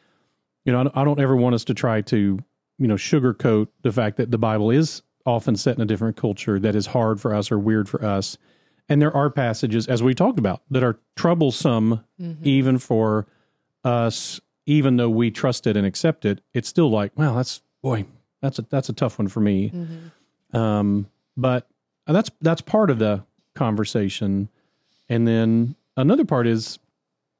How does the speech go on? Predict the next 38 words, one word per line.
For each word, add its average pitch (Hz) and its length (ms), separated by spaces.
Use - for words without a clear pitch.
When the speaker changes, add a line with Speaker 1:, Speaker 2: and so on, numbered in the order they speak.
Speaker 1:
sometimes, 143 760
you 143 100
know, 127 80
the 117 80
Bible 117 300
does 123 280
say 120 240
some 110 200
things 107 260
that 117 160
we 120 160
are 110 100
troubled 113 400
by, 101 380
and 135 240
our 135 180
temptation 135 580
is 107 140
to 117 100
say, 98 500
"Well, 113 140
we 123 200
must 120 280
understand 113 560
this 98 140
better." 98 440
Speaker 2:
Mm-hmm. 160 440
Speaker 1:
Um, 101 600
so - 160
you 156 160
were 156 80
referencing, 123 720
you, 131 160
Bryn, 123 260
you 123 140
were 113 160
referencing, 107 340
like, 98 280